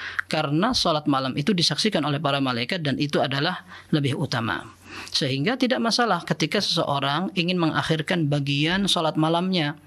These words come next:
atau sholat tarawih, karena sholat tarawih tidak berbeda dengan sholat tahajud atau sholat malam. Kalau seandainya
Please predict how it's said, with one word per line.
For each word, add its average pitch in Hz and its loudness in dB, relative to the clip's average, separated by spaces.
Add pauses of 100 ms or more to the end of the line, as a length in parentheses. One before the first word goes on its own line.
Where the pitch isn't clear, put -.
(360)
atau 175 0
sholat 175 0
tarawih, 175 0
karena 147 -2
sholat 127 -2
tarawih 147 0
tidak 147 0
berbeda 160 0
dengan 147 0
sholat 135 0
tahajud 147 0
atau 143 0
sholat 151 0 (400)
malam. 185 2 (400)
Kalau 123 -4
seandainya 143 0